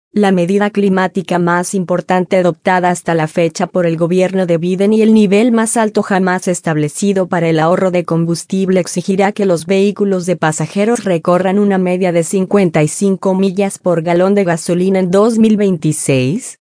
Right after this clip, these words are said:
desde las poco menos de treinta y ocho millas por galón actuales.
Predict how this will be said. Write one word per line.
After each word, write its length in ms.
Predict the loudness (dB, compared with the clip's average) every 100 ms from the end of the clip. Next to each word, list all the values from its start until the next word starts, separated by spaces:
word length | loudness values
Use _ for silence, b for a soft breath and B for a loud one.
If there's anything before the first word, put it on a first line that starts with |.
| _
desde 320 | 0 0 2
las 240 | 0 -2 -4
poco 360 | -2 0 2
menos 380 | 2 4 2 2
de 80 | 0
treinta 400 | 2 2 2 2
y 160 | 2 0
ocho 240 | 0 0
millas 460 | 0 0 0 -2 -2
por 200 | -4 0
galón 360 | 2 2 2
actuales. 760 | 0 0 2 2 2 -2 -6